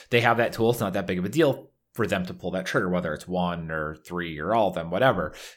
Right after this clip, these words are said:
I, I, what I find interesting is they have a, a scenario where they do not have that tool available to them, e-,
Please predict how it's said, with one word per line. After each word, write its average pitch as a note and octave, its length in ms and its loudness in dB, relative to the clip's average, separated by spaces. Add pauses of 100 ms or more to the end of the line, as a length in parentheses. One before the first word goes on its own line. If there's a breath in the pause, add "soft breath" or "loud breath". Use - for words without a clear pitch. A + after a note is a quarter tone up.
I, B2 200 4
I, C3+ 260 2
what B2+ 140 6
I A2+ 40 4
find A2+ 200 2
interesting G#2+ 420 0
is F2+ 160 0
they F2 160 -2
have F2+ 220 -2
a, D#2+ 280 -6
a E2+ 260 -6
scenario E2+ 540 -4
where D2+ 580 -6
they G2+ 120 0
do A2 380 -2
not F#2+ 240 0
have F2 240 -4
that D#2 180 -6
tool F2+ 300 -4
available D2+ 340 -8
to - 140 -14
them, B1 280 -8
e-, C3 40 2